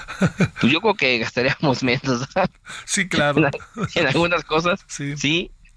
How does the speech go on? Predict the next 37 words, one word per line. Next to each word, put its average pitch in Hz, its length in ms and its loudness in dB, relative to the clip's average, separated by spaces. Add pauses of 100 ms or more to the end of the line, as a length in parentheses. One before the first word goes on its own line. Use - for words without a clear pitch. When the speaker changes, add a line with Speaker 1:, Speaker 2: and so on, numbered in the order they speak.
(160)
Speaker 2:
pero 131 180 2
básicamente 196 460 -4
yo 190 80 -4
creo 196 100 -16
que 151 140 -2
haríamos 156 340 -2
lo 131 80 -2
mismo, 151 420 -2
Speaker 1:
Sí, 226 120 -8
claro. - 180 -2
Speaker 2:
el 131 60 0
mismo 147 160 0
talento 120 400 -2
que - 80 -4
ha 117 40 2
estado 120 200 -2
con 113 80 2
nosotros 110 360 -2
desde 98 180 -6
el 92 60 -4
principio. 123 540 0
O - 580 -20
sea, 120 120 0
yo 156 160 0
creo 190 140 2
que - 20 0
sí, 190 380 -2 (220)
creo 165 200 0
que 147 200 0
seguiríamos 135 320 0
sobre 120 200 0
la 110 100 2
misma 123 240 -2
ruta, 117 260 -2
básicamente. 98 760 -6
Speaker 1:
Sí, 135 220 -18
claro, 117 380 -14